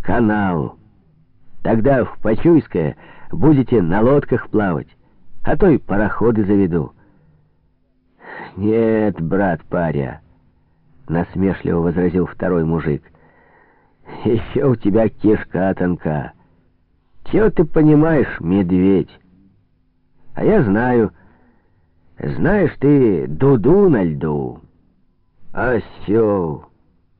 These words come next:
заносчиво крикнул Прохор. Мужик раскрыл рот, чтобы покрепче обложить мальчишку, но, встретившись с его гневными глазами,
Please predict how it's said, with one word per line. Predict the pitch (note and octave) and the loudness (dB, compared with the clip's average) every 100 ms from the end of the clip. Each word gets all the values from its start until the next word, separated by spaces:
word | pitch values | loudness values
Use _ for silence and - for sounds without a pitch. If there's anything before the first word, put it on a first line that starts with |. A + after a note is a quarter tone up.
| - | -18
заносчиво | - F2 G2+ A2 - G2 F2+ | -6 -2 2 0 0 -2 -2
крикнул | - G2 F2 F2+ | -2 -6 -4 -6
Прохор. | - F2+ D#2+ - - _ _ _ - - | -4 -4 -4 -8 -12 _ _ _ -20 -12
Мужик | - F3 G3 A3+ - - - | 0 2 4 0 -4 -18 -6
раскрыл | A#2 C3+ - G3 D3 | -4 -4 0 0 2
рот, | D3+ - - | 2 0 -10
чтобы | - - A#2 | -8 0 0
покрепче | G#2+ B2 - F3 D#3 - G3 | 0 -2 0 -2 -2 -2 -4
обложить | D#2 G2 B2+ D3 G3+ A3 _ - - | -2 0 0 0 0 -2 _ -20 -12
мальчишку, | E3+ F3+ F3 - F3 E3 - D3+ D3 - - _ _ _ _ _ _ - | -6 -4 -4 -4 0 0 0 2 2 0 -20 _ _ _ _ _ _ -16
но, | - B2+ | -12 -12
встретившись | - - - C3 B2+ E2+ - D2 - - - - | -14 -12 -2 -2 -2 -4 -4 -8 -10 -20 -18 -4
с | |
его | F2 G#2+ | 0 2
гневными | D#2+ F#2+ C#3 A2 E2 | 2 0 2 2 0
глазами, | D2+ D#2 A2 D#3 G3+ F#3 | -2 -2 -2 0 0 0